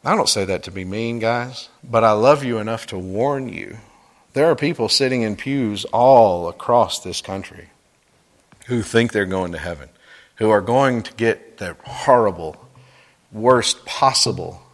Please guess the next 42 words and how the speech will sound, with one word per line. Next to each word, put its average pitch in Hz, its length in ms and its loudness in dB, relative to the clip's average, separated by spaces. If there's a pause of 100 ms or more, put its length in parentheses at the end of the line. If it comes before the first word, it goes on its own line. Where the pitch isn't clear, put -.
(600)
revelation 104 800 0
when 98 120 -8
they 95 100 -6
get 98 160 -4
to 92 100 -8
heaven 87 380 -4
where 90 100 -10
Jesus 90 400 -12
says, 85 320 -10 (400)
"Depart 98 320 -2
from 82 240 -14
me, 85 180 -12
I 85 80 -12
never 82 220 -14
knew 80 120 -16
you." 82 200 -20 (1040)
Don't, 127 340 0
I 123 120 -2
can't - 440 -10
stand 120 640 -4
for 104 140 -2
that 107 240 0
to 104 60 -10
be 101 200 -6
one 107 220 -2
of 90 160 -6
you, 101 360 -8 (200)
<laughs> - 200 -14
right? 120 320 2 (540)
That's 123 220 -2
why 120 260 4
I'm 127 280 0
here, 104 440 -6
is 101 180 -10
to - 80 -12
make 107 160 -4
sure 113 200 -6
it's 110 120 -6
not 110 340 4
one 90 140 -8
of 80 120 -18
you. - 180 -20